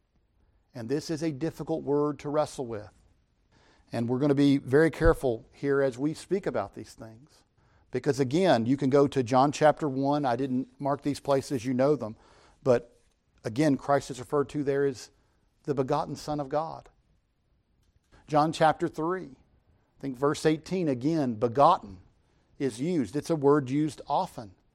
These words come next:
begotten. And so this has led to theologians wrestling within, first of all, when was he begotten? What does this mean? And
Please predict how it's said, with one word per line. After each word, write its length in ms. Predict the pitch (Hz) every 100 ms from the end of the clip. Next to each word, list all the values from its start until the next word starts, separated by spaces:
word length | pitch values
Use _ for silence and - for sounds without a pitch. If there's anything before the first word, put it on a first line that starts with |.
| _ _ -
begotten. 600 | 143 147 170 - 87 82 _ _ _ _ _ _ _ _ _
And 100 | 123
so 80 | 123
this 220 | 135 175
has 160 | 170 135
led 280 | 147 165 160
to 80 | 147
theologians 680 | 170 160 156 170 160 156
wrestling 420 | 143 170 - 147 127
within, 420 | 127 139 127 120 _ _ _
first 220 | - 143 131
of 40 |
all, 180 | 131 131
when 260 | 117 185
was 160 | 208 135
he 60 | 139
begotten? 600 | 127 127 123 143 180 131
What 120 | 170
does 140 | 147
this 260 | 156 - -
mean? 440 | 147 135 131 165
And 280 | 135 139 139